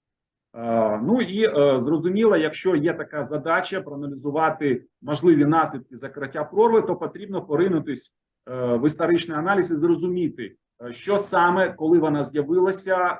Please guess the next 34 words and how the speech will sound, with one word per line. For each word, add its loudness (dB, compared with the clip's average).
як -8
вона -10
функціонує, -2
чи -4
природний, 4
чи -10
антропогенний, -8
тому -6
що, -4
е, 0
скажімо -4
так, -4
під -16
час -2
наших -4
досліджень, -8
е, -6
неодноразово 2
я 4
чув, -4
е, -2
від -8
місцевих -6
мешканців -12
і -20
так -12
далі, 2
що -8
на -6
певному 0
етапі -2
навіть 0
місцеві -10
мешканці -6